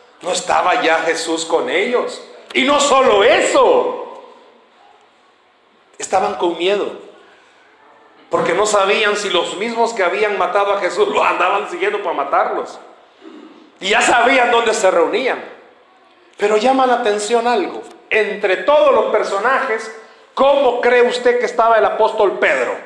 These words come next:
De acuerdo a los teólogos, era el que estaba, no peor, era el que estaba peor. Porque no solo estaba triste, no solo estaba extrañándolo,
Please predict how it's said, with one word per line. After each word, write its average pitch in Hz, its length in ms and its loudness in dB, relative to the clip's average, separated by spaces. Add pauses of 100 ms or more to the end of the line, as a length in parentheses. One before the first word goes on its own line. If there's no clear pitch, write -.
(2750)
De 190 100 0
acuerdo 269 320 2
a 254 40 4
los 240 220 2
teólogos, 269 920 2 (360)
era 240 360 4
el 233 80 -2
que 202 80 -2
estaba, 226 540 2
no 233 260 0
peor, 226 440 2
era 202 180 2
el 214 60 -2
que 190 60 -8
estaba 220 400 0
peor. 196 500 0 (1700)
Porque 226 360 2
no 254 140 4
solo 330 420 4
estaba 262 400 2
triste, 277 540 0
no 311 140 4
solo 330 440 4
estaba 277 380 2
extrañándolo, 240 920 2